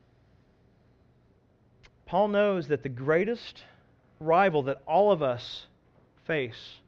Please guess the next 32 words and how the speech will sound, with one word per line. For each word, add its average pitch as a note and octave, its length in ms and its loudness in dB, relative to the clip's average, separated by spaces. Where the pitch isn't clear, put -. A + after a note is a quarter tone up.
the D3+ 80 -8
greatest F#3 600 4
rival G3+ 520 8
and C#3+ 140 -4
seeker A3 440 0
of D3 220 -2
glory, G3 600 4
is C#3 120 -6
the C#3 200 0
face G#3+ 340 8
we E3 100 0
look F#3+ 260 2
at F#3 160 2
in E3 100 -6
the D3+ 60 -4
mirror F3 480 0
every D3+ 260 -8
day. B2+ 360 -8
Paul A3+ 180 2
knows E3+ 300 -2
this. - 420 -14
And D#3 80 -12
Paul G#3 200 6
also G#3+ 320 4
knows F#3 440 2
that D#3+ 120 0
it, F3+ 200 0
it F#3 160 -4
takes F#3+ 240 0
a C#3+ 40 -2
Christ-like G3 800 2
humility E3 640 0